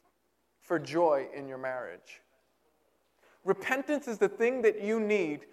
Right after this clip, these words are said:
so that you could walk away from that addiction that has so encumbered you. Repentance is the thing that you need so that you can enjoy all the blessings that God has brought to your life. Repentance is the thing that you need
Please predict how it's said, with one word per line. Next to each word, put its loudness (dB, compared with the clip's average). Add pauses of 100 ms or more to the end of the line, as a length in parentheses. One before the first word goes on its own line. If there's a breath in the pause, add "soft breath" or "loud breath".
(140 loud breath)
so -2
that 2
you 0
could -2
walk 8
away 2
from -4
that 4
addiction -2
that 2
has -8
so -4
encumbered -12
you. -20 (1200 soft breath)
Repentance 0
is -4
the 0
thing 0
that 0
you -4
need 0 (200 loud breath)
so 0
that -4
you 0
can -4
enjoy 6
all 8
the 2
blessings -2 (260 soft breath)
that 0
God 2
has -8
brought -8
to -20
your -10
life. -4 (220 loud breath)
Repentance 4
is -4
the -2
thing 0
that 2
you 2
need 2